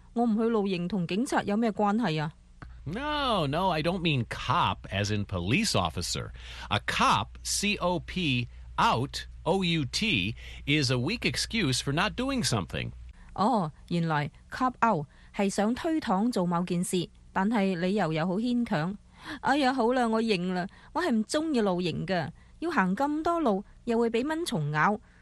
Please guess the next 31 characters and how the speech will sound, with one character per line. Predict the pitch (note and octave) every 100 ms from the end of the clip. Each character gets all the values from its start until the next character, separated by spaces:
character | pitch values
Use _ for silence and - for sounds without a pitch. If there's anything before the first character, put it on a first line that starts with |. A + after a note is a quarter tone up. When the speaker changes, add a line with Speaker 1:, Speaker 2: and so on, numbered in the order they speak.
| -
Speaker 1:
仲 | D4 D#4
要 |
瞓 | F4+ E4
睡 | E4+ B3 B3
袋， | A3+
而 | A3+ E4+ F4+ - - G3
且 | F#3+ A3+ C4+
我 | C#4+
仲 | A#3 G3
聽 | B3 C#4 C4+
講 | G#3+ C#4 - -
美 | G#3
國 | - G3+
有 | G#3
好 | G#3+
多 | A#3
熊 | - E3+ C3+ C#3+
㗎。 | F#3 F3+ A#2+ C#3 - - -
Speaker 2:
Bears? | - D#4+ C4 D#2+ G#2+ F#3 - - - -
Don't | A#3+ D#4
tell | A#3 A3
me |
you | E3+ D3+
won't | D#3 D3+
go | D3 C#3
just | C#3 C3
because | B2 C#3 A#2+
you're | A2+
afraid | G#2 C3 A#2
of | F#2 D2 D#2
bears. | A2+ G3 C#3+ C#2+ F2